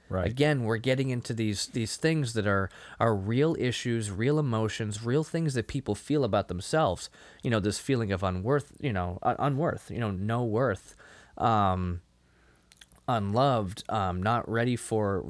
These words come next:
Speaker 2: things, you know, not, uh, losing the word, but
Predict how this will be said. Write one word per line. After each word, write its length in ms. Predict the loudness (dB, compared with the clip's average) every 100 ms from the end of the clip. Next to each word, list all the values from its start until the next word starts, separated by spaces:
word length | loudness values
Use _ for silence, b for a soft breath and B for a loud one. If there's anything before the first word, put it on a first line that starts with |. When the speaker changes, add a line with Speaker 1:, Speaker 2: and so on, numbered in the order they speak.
| -8 -6
Speaker 2:
things, 360 | -4 -4 -4
you 60 | -2
know, 100 | -2
not, 400 | 2 2 0 -2 b b b b b b b b -12
uh, 280 | -10 -8 -10
losing 300 | -8 -6 -4
the 80 | -2
word, 320 | 0 0 -2 -6
but 180 | -6 -6